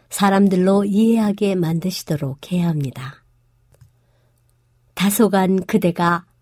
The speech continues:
수년 동안 그렇게 해왔듯이 항상 부정적인 것에만 집착하는 일이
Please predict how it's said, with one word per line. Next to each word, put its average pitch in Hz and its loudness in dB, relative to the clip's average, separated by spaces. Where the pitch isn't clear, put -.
수년 226 4
동안 220 2
그렇게 226 0
해왔듯이 165 -4
항상 226 2
부정적인 202 2
것에만 202 0
집착하는 214 -2
일이 160 -6